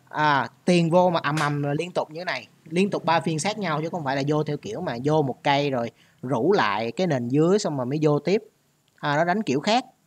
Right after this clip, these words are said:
Những con đánh rũ nền dưới, ví dụ như con, ờ, C T G nè, lên cái rũ lại nè, đúng không? M B lên cái rũ lại nè, lên cái nhũ nhẹ lại nè,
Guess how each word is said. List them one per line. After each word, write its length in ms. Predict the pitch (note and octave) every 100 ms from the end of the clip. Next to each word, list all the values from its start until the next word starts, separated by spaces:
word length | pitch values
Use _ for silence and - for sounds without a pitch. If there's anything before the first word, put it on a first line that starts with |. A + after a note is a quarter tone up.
| _ _ _ _ -
Những 220 | D3 G#3
con 180 | G3 F#3+
đánh 160 | A#3
rũ 180 | E3+ F3
nền 180 | G3+ D3+
dưới, 220 | E3+ G#3+
ví 80 | C4
dụ 120 | D3
như 140 | D#3
con, 240 | D#3+ E3+ E3
ờ, 300 | D#3+ D#3+ E3+ _ _
C 20 |
T 240 | F3 E3+ D3+
G 40 | C#3 C#3
nè, 100 | C#3
lên 260 | E3+ D#3
cái 100 | F#3
rũ 180 | C#3+ D#3+
lại 260 | D3 A2+ B2+
nè, 60 |
đúng 100 | D3+
không? 160 | G3 E3+ - _ _ -
M 60 | C#3+ D#3
B 40 | E3 D#3+
lên 200 | E3+ D#3+
cái 100 | F3
rũ 160 | C#3+
lại 220 | E3 A#2+
nè, 100 | C3 B2+ - _ _ _ _
lên 260 | D#3 F3 D#3
cái 120 | G3+
nhũ 280 | E3+ C3 F#3
nhẹ 260 | D3+ A#2
lại 180 | B2+ A#2+
nè, 100 | B2+